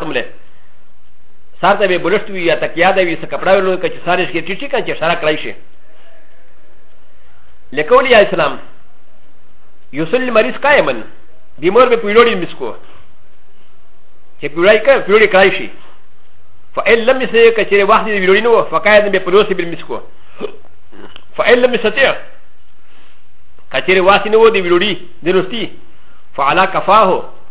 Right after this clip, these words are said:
بیا به کنه په ملا باندې وي. یومي امام الشرع به کوي اشاره. <coughs> فإن لم يستطع الله، فإن لم يستطع، که چېرې که نه، ا دې مخال له په اشاره باندې مين سو کړی.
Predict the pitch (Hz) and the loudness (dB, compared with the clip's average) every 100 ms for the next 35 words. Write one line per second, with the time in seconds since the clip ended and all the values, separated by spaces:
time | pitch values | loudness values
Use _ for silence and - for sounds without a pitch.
0 | - - - - 113 143 165 226 214 170 | -8 -8 -8 -6 -6 -2 0 0 0 2
1 | 185 262 262 190 147 - - - - - | 4 6 6 4 2 -4 -8 -8 -8 -8
2 | - 311 311 330 - - - 214 277 240 | -8 -8 -8 -8 -10 -8 -4 0 0 0
3 | 220 220 208 185 202 247 - 185 156 196 | 4 4 4 0 0 0 2 2 4 4
4 | 180 - - - - - - 294 277 - | 4 0 -8 -8 -8 -8 2 6 8 6
5 | - - - - - - - - - - | 2 -6 -6 -6 -6 -6 -6 -6 -6 -6
6 | - - - - - - - - - - | -6 -6 -6 -6 -6 -6 -6 -6 -6 -6
7 | - - - 196 233 220 262 202 220 220 | -6 -2 0 4 4 2 0 -2 2 2
8 | 214 180 143 - - - - - - - | 4 2 2 -6 -8 -8 -8 -8 -8 -8
9 | - - - - - - 220 254 220 233 | -6 -6 -6 -6 -4 2 2 4 2 4
10 | 226 202 208 220 220 202 - - - - | 4 4 4 4 4 0 -2 -6 -6 -6
11 | - 143 202 233 220 202 220 208 196 175 | -2 2 4 4 4 4 4 4 2 2
12 | 175 208 214 202 196 190 180 180 175 151 | 2 2 4 2 2 0 -4 -2 -2 -2